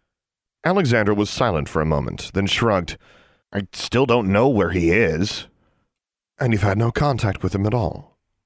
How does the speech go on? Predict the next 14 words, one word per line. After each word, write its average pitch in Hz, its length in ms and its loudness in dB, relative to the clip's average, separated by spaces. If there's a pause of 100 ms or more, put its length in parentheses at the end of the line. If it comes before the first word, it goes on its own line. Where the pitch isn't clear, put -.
(140)
Grimm 80 180 -2
asked, - 440 -6 (460)
a 101 40 0
little 110 180 2
too 101 300 0
casually. 76 680 -2 (1400)
The 113 60 0
waitress 151 380 0
returned 85 380 0
with 82 100 -2
their 92 140 0
plates - 320 -4
of 82 80 -4
food, - 580 -4